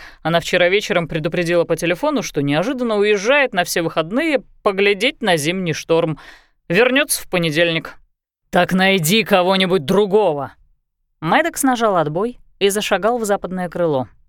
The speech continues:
Резко пахло чем-то медицинским. Детектив кипел от бешенства. Ни одна из пяти девушек не произнесла ни слова. Боятся даже поднять глаза на приставленную к ним сотрудницу полиции.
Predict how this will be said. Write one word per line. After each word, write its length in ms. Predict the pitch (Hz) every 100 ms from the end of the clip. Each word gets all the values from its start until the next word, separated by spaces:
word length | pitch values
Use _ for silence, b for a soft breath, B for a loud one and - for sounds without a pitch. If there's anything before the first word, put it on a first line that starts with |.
| _ _ _
Резко 320 | 170 247 - 262
пахло 380 | - 262 254
чем-то 320 | 240 220 214 196
медицинским. 720 | 170 170 - 139 - - 123 _ _ b b
Детектив 460 | 156 170 202 302 285
кипел 440 | - 247 - 254 233
от 120 | 190
бешенства. 600 | 175 160 143 - 127 120 _ -
Ни 240 | 165 180
одна 460 | 190 160 165 175 - _
из 160 | 165 -
пяти 260 | 151 -
девушек 500 | 147 196 185 - 160 b b -
не 180 | 190 226
произнесла 760 | 247 240 220 240 - 247 247
ни 260 | 233 233 247
слова. 560 | - 220 196 160 131 - _ _ _
Боятся 520 | 156 170 185 214 -
даже 200 | 180 180
поднять 380 | - 175 190 190
глаза 580 | 160 175 185 175 175 131 b b
на 140 | 165 156
приставленную 680 | - - 190 175 165 165
к 80 | 160
ним 220 | 185 202
сотрудницу 640 | 196 165 160 180 170 165 170
полиции. 680 | 180 175 156 - 143 135